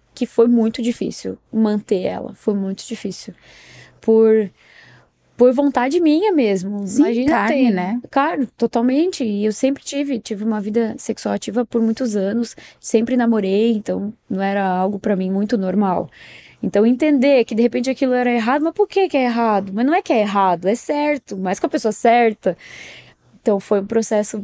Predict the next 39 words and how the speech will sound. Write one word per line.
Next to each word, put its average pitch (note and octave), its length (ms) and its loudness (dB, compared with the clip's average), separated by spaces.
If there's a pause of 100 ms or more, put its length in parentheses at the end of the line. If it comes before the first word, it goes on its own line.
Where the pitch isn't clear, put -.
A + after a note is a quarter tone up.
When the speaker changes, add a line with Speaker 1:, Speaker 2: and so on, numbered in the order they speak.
(160)
Speaker 1:
bem F#3+ 320 2
difícil, A#3 800 -2
mas A#3+ 340 0
Speaker 2:
Foi B3 120 4
Speaker 1:
eu G#3 60 2
Speaker 2:
Deus B3 320 6
que, B3 200 2
Speaker 1:
sigo A#3 140 2
Speaker 2:
é, A3 40 4
é, - 20 -4
Speaker 1:
vencendo. A3 500 0 (220)
Speaker 2:
é, A#3 60 4
é G#3+ 40 4
que - 60 0
a A3 80 6
gente A3+ 180 4
tem A#3 140 4
que A3+ 100 2
entender A3+ 480 4
que C4+ 100 -4
foi B3 280 4
Deus A3 580 4
quem B3 240 6
criou G#3 320 4
o G3 60 4
sexo, - 480 -2
né? F#3 300 -2 (120)
Speaker 1:
Uhum. G#3+ 340 -2 (240)
Speaker 2:
Foi G#3 180 4
Speaker 1:
É. - 60 -2
Speaker 2:
Deus B3+ 460 4
que - 140 2
Speaker 1:
O A#3+ 80 6
sexo G#3 260 2
é D#4 80 0
divino. A3+ 500 -2
Speaker 2:
É, C4 680 2
foi, A3+ 220 2
e-, A3+ 520 6